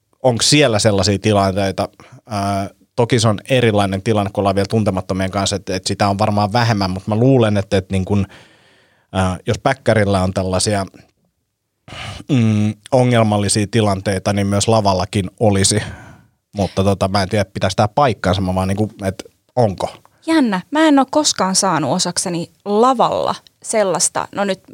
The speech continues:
Speaker 2: totta kai voin puhua vaan omasta
Speaker 1: Mm.
Speaker 2: kokemuksestani, mutta kysyit. Öm, mä en oo saanut lavalle sellaisia huuteluita, että, et niinku tyhmä horo
Speaker 1: Joo.
Speaker 2: tyyppistä. Mutta tota, se varmaan johtuu siitä, että,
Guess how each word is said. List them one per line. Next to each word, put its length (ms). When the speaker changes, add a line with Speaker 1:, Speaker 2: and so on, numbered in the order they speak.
Speaker 2:
totta 160
kai 240
voin 140
puhua 220
vaan 160
omasta 260
Speaker 1:
Mm. 20
Speaker 2:
kokemuksestani, 600
mutta 260
kysyit. 540
Öm, 220
mä 120
en 80
oo 40
saanut 280
lavalle 480
sellaisia 840
huuteluita, 840
että, 380
et 120
niinku 280
tyhmä 260
horo 280
Speaker 1:
Joo. 220
Speaker 2:
tyyppistä. 520
Mutta 320
tota, 240
se 120
varmaan 260
johtuu 260
siitä, 420
että, 320